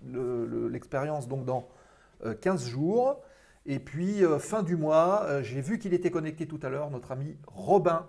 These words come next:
Renoir, pilote Transavia, qui viendra nous parler un petit peu de sa vie de pilote de ligne et de son métier. Voilà. Euh, si, une question de Jordan. Qu'utilises-tu comme caméra ?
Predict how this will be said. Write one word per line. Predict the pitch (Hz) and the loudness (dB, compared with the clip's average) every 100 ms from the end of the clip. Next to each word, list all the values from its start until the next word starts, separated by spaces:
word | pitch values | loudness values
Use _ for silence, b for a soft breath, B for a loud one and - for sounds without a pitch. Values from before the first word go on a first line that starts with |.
| - | -12
Renoir, | - 147 135 131 139 151 - - | -6 -4 -2 0 -2 -2 -8 -14
pilote | 143 151 147 - | -8 -6 -8 -14
Transavia, | - - 147 143 127 - | -10 -8 -4 -4 -4 -8
qui | - 123 | -10 -14
viendra | 120 135 | -4 -2
nous | 143 | -2
parler | - 107 | -6 -10
un | 131 | -10
petit | 120 | -14
peu | 98 165 196 B B B B - | -2 0 0 B B B B -16
de | 110 151 151 147 | -4 -2 0 -2
sa | - 117 | -4 -4
vie | 135 190 - | -4 -6 -8
de | 127 147 | -8 -8
pilote | 151 - 170 123 | -8 -6 -6 -4
de | 135 | -6
ligne | 139 170 | -4 -6
et | |
de | - | -8
son | - | -10
métier. | 139 117 - - _ _ _ _ _ - b b b b b b b b b _ _ - | -10 -12 -14 -16 _ _ _ _ _ -18 b b b b b b b b b _ _ -8
Voilà. | 123 233 233 196 170 - - _ 156 | 4 6 8 6 4 0 -16 _ 0
Euh, | 165 165 165 165 160 160 | 4 6 6 6 6 4
si, | 160 277 | 0 -2
une | 277 220 208 | -2 -6 -4
question | 220 - 254 | -6 -4 -4
de | 185 190 196 196 | 4 6 4 2
Jordan. | 147 269 220 214 202 190 | 0 2 6 4 4 0
Qu'utilises-tu | 226 233 220 - | -2 -2 -4 -4
comme | 247 185 | -2 -2
caméra ? | 175 247 196 175 180 | 0 -2 -2 -4 -6